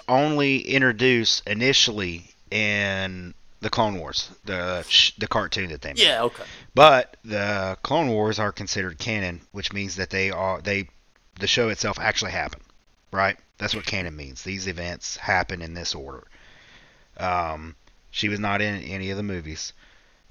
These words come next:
Speaker 1: She was in, they introduced her in the Clone Wars, then she was in Rebels,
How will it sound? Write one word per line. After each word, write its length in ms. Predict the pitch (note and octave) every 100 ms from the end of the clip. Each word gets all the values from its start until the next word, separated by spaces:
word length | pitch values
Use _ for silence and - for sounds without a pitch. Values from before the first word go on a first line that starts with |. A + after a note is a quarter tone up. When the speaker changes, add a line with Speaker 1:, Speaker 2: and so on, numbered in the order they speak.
| -
Speaker 1:
She 200 | - G#2
was 280 | G#2+ A#2 G#2+
in, 600 | A2 A2 G#2+ G#2 G2 F#2+ -
they 120 | G2+
introduced 500 | G2+ F#2+ G#2+ G2+ -
her 220 | G#2 G2+
in 680 | G2+ F#2+ F2+ F2 F2 E2+ E2 - _ _ _ _ -
the 120 | -
Clone 320 | - B2+ A#2+ A2+
Wars, 320 | A#2+ A#2 -
then 140 | G#2+
she 160 | - G#2
was 180 | G2 F#2+
in 180 | F2 D#2+
Rebels, 560 | F#2 A#2+ D3+ D#3+ -